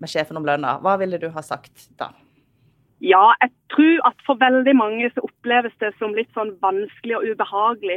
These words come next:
Speaker 2: fordi du må selge deg selv og, og fortelle hvorfor du fortjener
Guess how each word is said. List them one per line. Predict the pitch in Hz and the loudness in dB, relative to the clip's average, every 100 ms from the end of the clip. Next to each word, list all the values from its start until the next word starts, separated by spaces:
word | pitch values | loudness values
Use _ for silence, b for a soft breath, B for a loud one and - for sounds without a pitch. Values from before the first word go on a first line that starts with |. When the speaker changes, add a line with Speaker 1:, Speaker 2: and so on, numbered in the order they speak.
| - | -6
Speaker 2:
fordi | 202 190 208 208 - _ | -8 -8 -8 -8 -10 _
du | 190 | -4
må | 202 - | -4 -4
selge | - 202 208 240 | -2 2 2 4
deg | 247 - | 2 2
selv | 269 320 202 160 - | 2 2 2 -4 -6
og, | 196 190 185 180 - | -2 -2 -2 -4 -10
og | - | -14
fortelle | 208 - 214 220 202 185 | -10 -4 -2 0 0 0
hvorfor | 196 - 226 185 | -2 -4 -6 -4
du | 226 247 240 | 0 0 -2
fortjener | 208 - 233 220 240 208 190 | -8 -4 2 2 2 2 2